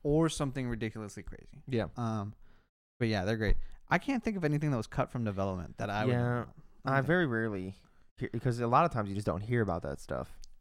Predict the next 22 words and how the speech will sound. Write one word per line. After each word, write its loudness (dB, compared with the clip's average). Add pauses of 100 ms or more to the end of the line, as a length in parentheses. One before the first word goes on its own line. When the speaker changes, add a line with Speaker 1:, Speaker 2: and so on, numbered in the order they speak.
Speaker 1:
Looking -10
at, -14
if -14
you've -12
ever -6
looked -8
at -8
the, -10
um, -6 (220)
which -6
you -2
might -2
like -6
this -12
feeling, -4 (1160)
the, 0 (420)
the, -2
like, -2 (160)
beta 0
Pokemon -2
images, -4 (600)
um, 0